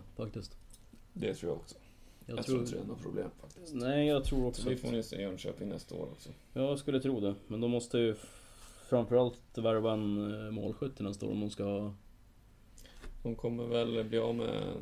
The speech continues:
Speaker 2: Jimmy Thelin också, skulle jag gissa på.
Speaker 1: Ja, det lutar åt att han kommer att träna Elfsborg nästa år.
Speaker 2: Mm.
Speaker 1: Det är vad som, vad som går att läsa
Speaker 2: Jo.
Speaker 1: på diverse medier.
Speaker 2: Precis, och det blir väl spännande att se vad som händer med Jönköping.
Speaker 1: Ja,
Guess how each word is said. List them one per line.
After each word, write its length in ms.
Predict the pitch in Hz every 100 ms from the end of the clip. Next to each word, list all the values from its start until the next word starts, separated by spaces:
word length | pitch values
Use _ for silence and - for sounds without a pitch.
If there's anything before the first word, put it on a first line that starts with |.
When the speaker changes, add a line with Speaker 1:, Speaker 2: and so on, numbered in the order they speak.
| -
Speaker 2:
Jimmy 200 | 113 113
Thelin 420 | 104 101 - 151
också, 220 | - - 107
skulle 180 | 113
jag 80 | 113
gissa 180 | 113 -
på. 120 | 98 113 - -
Speaker 1:
Ja, 440 | 127 139 170 196 170
det 160 | 175 175 165 165
lutar 420 | 156 160 147 175
åt 160 | 156 139
att 100 | 131
han 200 | 135 131
kommer 200 | 135 131
att 60 | 127
träna 200 | 120 117
Elfsborg 440 | 139 131 - 101
nästa 220 | 98 -
år. 100 | 104 - - -
Speaker 2:
Mm. 280 | 113 110 113 - - - - - - - -
Speaker 1:
Det 80 | 113
är 80 | 107
vad 200 | 107 107
som, 280 | 113 101 98 - -
vad 200 | - 110
som 140 | 113
går 120 | 110 107
att 60 |
läsa 400 | 107 101 - 104 - - - - - - -
Speaker 2:
Jo. 280 | 123 107 113 - -
Speaker 1:
på 60 | 110
diverse 300 | 101 98 104
medier. 360 | 107 101 95 95 - - - - - - - - - 113
Speaker 2:
Precis, 440 | 117 123 - -
och 80 | -
det 120 | 113
blir 180 | 127 147
väl 120 | 147
spännande 460 | 143 127 123 120 123
att 60 | 120
se 120 | 120
vad 100 | 117
som 140 | 120
händer 240 | 123 143 139
med 100 | 131
Jönköping. 540 | 127 123 151 - - - - -
Speaker 1:
Ja, 300 | 139 156